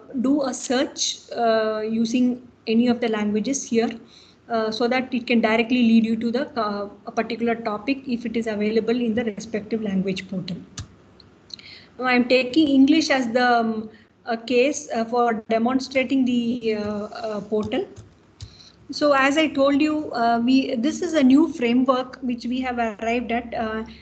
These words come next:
and currently the new framework is floated only for,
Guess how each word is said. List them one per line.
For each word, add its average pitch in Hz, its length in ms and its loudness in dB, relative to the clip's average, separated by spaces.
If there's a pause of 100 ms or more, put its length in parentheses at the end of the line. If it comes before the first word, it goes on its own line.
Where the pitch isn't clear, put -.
(100)
and 233 260 -2
currently 262 420 0
the 262 100 0
new 269 240 6
framework 269 500 -2
is 262 120 -8
floated 240 460 -2
only 240 340 2
for, 262 240 -2